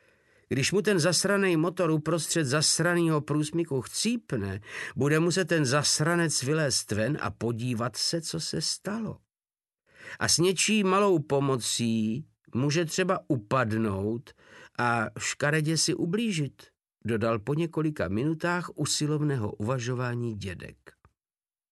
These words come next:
„Například se může od někud z houštiny vynořit dlouhej nůž a vypárat mu střeva, co?“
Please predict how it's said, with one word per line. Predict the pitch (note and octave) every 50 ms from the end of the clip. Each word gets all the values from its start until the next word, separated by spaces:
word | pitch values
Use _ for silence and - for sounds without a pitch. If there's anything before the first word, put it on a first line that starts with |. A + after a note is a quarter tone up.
| _ -
„Například | - A#2 C#3 E3+ D#3+ - - B3+ - C4 C4+ B3+ -
se | - C4+ B3+
může | B3+ C4 B3 A#3 B3+
od | B3 A#3+
někud | A#3+ A3 A#3+ B3 A3 - - A#3+ F#3
z | C3+ G#2+
houštiny | A#2 D#3+ F3+ F#3+ E3 - - G#3 G#3 G#3 G3+
vynořit | G3 G#3 G#3 G#3 G#3+ F#3+ G3 G3+ E3+ D#3+ -
dlouhej | C3+ B2 G#2+ C3 C#3+ E3 F#3 E3+ E3 F3+ G3
nůž | F3 D#3+ D#3 D#3 D#3+ E3+ F#3 G3+ F#3 -
a | G3+ F#3
vypárat | D#3+ F3 E3+ D#3+ - F#3 F#3 F#3 F#3 F#3 F#3+ F#3 F#3 -
mu | G3+ G3 G3+
střeva, | G3 - - - - - A#3 A#3+ A3+ F#3+ A#2+ G#2+
co?“ | G#2 - - - A2 G2+ A2 - - A3+